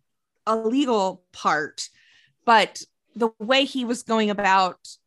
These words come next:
basically, he would get money from one woman to fund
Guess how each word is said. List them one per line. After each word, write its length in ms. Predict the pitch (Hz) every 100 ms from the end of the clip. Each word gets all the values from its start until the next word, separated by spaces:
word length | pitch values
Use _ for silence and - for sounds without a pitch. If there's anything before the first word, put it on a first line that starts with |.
| _
basically, 520 | 254 262 277 262 247
he 180 | 220 240
would 200 | 208 190
get 180 | 196 151
money 280 | 175 165 180
from 180 | - 190
one 240 | 262 349
woman 300 | 330 320 320
to 140 | 302 240
fund 540 | - - 196 190 185